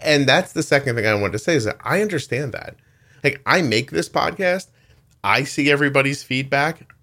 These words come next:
I know how it helps them, and yet when I hear it, I think, "Yeah, that doesn't make sense." Like, why would I just start listening to a podcast because my kid was diagnosed with something?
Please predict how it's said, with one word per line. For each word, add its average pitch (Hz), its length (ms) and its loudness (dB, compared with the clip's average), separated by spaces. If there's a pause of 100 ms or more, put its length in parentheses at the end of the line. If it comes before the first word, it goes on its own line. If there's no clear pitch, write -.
I 98 160 2
know 127 180 2
how 131 240 2
it 120 60 0
helps 117 340 -4
them, 165 260 -6 (320)
and 117 200 -2
yet 147 220 2
when 127 140 2
I 123 200 2
hear 175 300 -2
it, 185 80 0
I 131 140 2
think, 135 440 -4
"Yeah, 208 220 -4
that 151 200 -4
doesn't 202 280 -8
make 156 180 -2
sense." - 460 -10 (340)
Like, 156 160 0
why 151 240 2
would 214 120 0
I 214 120 6
just 185 200 -6
start - 260 2
listening 156 500 0
to 131 120 4
a 104 80 4
podcast 147 680 -2
because 117 280 -4
my 117 120 2
kid 143 280 0
was 117 140 -2
diagnosed 101 600 0
with - 100 -10
something? - 460 -16